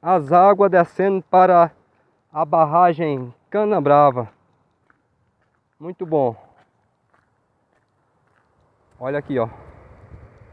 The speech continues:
Show de imagens que vocês vêem aqui.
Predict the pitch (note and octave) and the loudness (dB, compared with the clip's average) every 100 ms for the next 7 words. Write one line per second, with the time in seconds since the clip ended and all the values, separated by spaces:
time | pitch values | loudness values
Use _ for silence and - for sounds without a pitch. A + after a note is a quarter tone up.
0 | _ - - G3 F#3+ F3+ D#3 D#3 E3 D3 | _ -20 -8 -4 -4 -4 -2 2 2 2
1 | B2+ A2+ - - - C#3+ D#3 C#3+ D#3+ D#3 | -4 -10 -18 -20 -10 -10 -8 -6 -4 -4
2 | C3 A2 | -6 -8